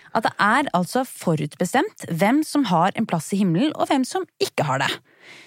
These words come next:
Så de driver veldig lite med misjonering, eh,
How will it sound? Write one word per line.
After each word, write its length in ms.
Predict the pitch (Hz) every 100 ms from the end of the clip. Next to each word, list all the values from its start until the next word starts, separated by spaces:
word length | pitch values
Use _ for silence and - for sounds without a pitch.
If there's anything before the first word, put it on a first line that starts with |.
| _ _ _ -
Så 100 | 262
de 120 | 294
driver 440 | 240 233 220 285 269 - -
veldig 360 | 214 277 202 226
lite 300 | 214 - 214
med 380 | 208 180 185 190
misjonering, 540 | 202 196 220 160 214 466 - - - _ -
eh, 300 | 220 220 214